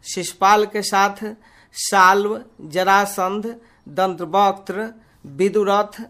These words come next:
और पौंड्रक आदि सहस्त्रों मित्र नरपति आए थे।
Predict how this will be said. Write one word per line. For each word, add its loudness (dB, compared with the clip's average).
और -4
पौंड्रक 0
आदि -4
सहस्त्रों 0
मित्र -4
नरपति -2
आए -2
थे। -16